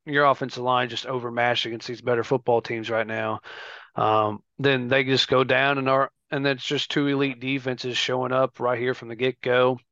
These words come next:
We get the ball. Um, they get a delay of game on their punt, then a fifty-nine yard punt where Jalen Reed should have fielded the ball. Don't know why he didn't. So,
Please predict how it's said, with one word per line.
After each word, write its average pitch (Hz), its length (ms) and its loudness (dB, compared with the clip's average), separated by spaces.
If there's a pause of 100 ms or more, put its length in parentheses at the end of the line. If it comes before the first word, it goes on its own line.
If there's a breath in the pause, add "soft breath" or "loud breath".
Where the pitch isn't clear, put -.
(680)
We 139 160 0
get 139 180 0
the 131 100 0
ball. 131 520 4 (420 soft breath)
Um, 107 200 -8
they 123 140 -2
get 127 140 0
a 127 40 0
delay 131 340 2
of 120 100 -2
game 127 300 -2
on 127 160 -2
their 131 140 -2
punt, 147 460 -6 (200)
then 135 260 -2
a 127 80 -2
fifty-nine 135 600 -2
yard 131 220 0
punt 143 260 -2
where 131 220 -6
Jalen 127 560 0
Reed 131 480 -2 (400 loud breath)
should - 260 4
have 175 100 4
fielded 147 360 2
the 139 80 -2
ball. 139 340 6
Don't 135 240 -2
know 139 80 -2
why 135 220 0
he 123 40 -4
didn't. 127 460 -6
So, 120 400 -4